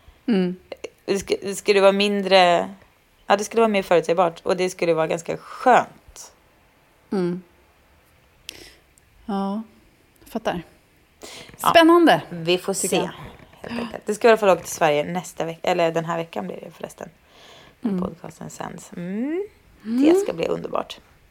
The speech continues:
Speaker 1: Mm. Själv sitter jag och är lite irriterad.
Speaker 2: Som vanligt.
Speaker 1: <laughs> Nej, men grejen är att jag har tänkt på en väldigt fånig sak när det gäller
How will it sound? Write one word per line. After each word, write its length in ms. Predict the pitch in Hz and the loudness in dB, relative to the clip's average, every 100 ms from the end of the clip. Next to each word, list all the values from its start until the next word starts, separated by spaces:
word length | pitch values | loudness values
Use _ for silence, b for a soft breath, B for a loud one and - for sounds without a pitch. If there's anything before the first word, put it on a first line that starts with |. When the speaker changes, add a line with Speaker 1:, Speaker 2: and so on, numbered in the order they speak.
| _ | _
Speaker 1:
Mm. 340 | 208 190 180 262 - _ _ _ _ _ _ | -2 0 0 -2 -8 _ _ _ _ _ _
Själv 300 | - 262 269 | 0 2 2
sitter 260 | 269 240 226 | -2 0 2
jag 80 | 214 | 4
och 40 | |
är 100 | - | 2
lite 400 | 214 202 202 190 - - _ _ _ _ _ | 2 0 0 0 -2 -16 _ _ _ _ _
irriterad. 720 | - 226 220 269 240 151 - 156 B B B B | -2 0 0 0 0 0 -6 -10 B B B B
Speaker 2:
Som 600 | - 262 269 254 247 240 | 0 2 4 2 2 6
vanligt. 720 | 240 156 135 160 - - - | 6 6 0 -6 -6 -10 4
Speaker 1:
<laughs> 1080 | 381 370 247 - - - - - 311 - - 226 214 190 180 180 381 B 349 | 6 6 4 -4 -10 -14 -20 -2 0 0 0 2 4 4 2 0 -4 B -2
Nej, 220 | 233 269 | 4 6
men 120 | 302 294 | 6 6
grejen 220 | 349 294 | 4 4
är 20 | |
att 80 | 226 | 4
jag 60 | 233 | 2
har 60 | |
tänkt 180 | 247 220 | 2 2
på 120 | 175 - B B B B _ | 0 -2 B B B B _
en 280 | 240 233 220 | 4 4 4
väldigt 440 | 247 220 190 180 | 6 6 4 0
fånig 360 | - 202 175 175 | 2 2 2 2
sak 300 | 170 214 - | 0 0 -4
när 200 | - 214 | -2 2
det 60 | 202 | 4
gäller 380 | 185 175 170 | 4 4 0